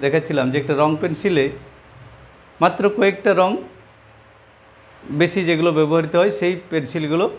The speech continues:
শেষ হয়ে গেছে, বাকি পেন্সিলগুলো রয়ে গেছে। তাহলে এরকম অনেকগুলো পেন্সিল বক্স আছে। তো এই যে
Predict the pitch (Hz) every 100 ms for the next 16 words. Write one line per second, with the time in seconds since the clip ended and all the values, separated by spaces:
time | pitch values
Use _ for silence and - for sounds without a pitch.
0 | - - 190 185 165 143 131 143 143 151
1 | 202 185 170 190 185 196 170 135 120 104
2 | - - - - - - - - - -
3 | 190 202 196 220 208 233 208 226 226 208
4 | - 190 170 202 - - 147 - 127 -
5 | - - - - - - 170 202 196